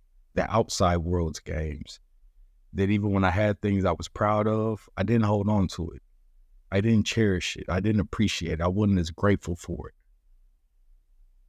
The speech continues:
Because I was so focused on what I didn't like about myself. Over time, I became fit, more connected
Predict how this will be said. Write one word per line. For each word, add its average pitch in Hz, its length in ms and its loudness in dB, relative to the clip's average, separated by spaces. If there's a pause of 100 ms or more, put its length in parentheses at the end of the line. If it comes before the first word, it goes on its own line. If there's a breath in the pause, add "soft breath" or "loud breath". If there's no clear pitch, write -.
(300)
Because 101 260 2
I 95 80 4
was 98 160 2
so 104 200 0
focused 92 560 -2
on 87 300 -6 (1080)
what 95 160 2
I 87 80 4
didn't 82 320 0
like 78 240 -6 (640)
about 85 260 2
myself. - 420 -8 (2250)
Over 107 200 0
time, 131 320 2
I 110 80 2
became 107 680 -2 (2000)
fit, 95 360 2 (1700)
more 127 200 4
connected - 580 -2